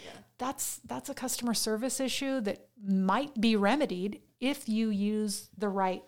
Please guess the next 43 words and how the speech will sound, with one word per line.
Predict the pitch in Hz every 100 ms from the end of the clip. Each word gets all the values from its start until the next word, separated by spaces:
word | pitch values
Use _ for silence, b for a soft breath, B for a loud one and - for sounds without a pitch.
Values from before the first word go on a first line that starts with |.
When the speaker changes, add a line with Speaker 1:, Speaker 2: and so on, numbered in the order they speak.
| _
Speaker 2:
path. | - 226 170 170 - - _ _ _ _ _ _ -
You | - 220
know, | 190 180
Speaker 1:
Yeah. | 240
Speaker 2:
I | 208
don't | 226 214
know | 190 190
who | 196
you | 196
contact | 185 185 190 - -
if | 190 262
you |
don't | 233 240 233
<laughs> |
like | -
a |
podcast, | 202 196 190 - 196 - - B B
but | 277
I'm | 320 349
assuming | - 302 330 330
there's | 277 262
an | 254
email | 370 370 302 220 202
somewhere. | - 240 240 214 196 233 B B B B B 311 269 240
Note | 233 233 240
to | 240
self. | 220 226 196 208 - - _
Speaker 1:
I | 196
guess | 220 202
maybe | 208 202
it's | 226
Speaker 2:
Get, | 226
Speaker 1:
just | 202 202
in | 190
the |
Speaker 2:
get | 220 226
an | 220
Speaker 1:
reviews. | 220
Speaker 2:
email | 214 202 185
Speaker 1:
We'll | 208 220
Speaker 2:
in |
Speaker 1:
learn, | 208
Speaker 2:
case | 196 -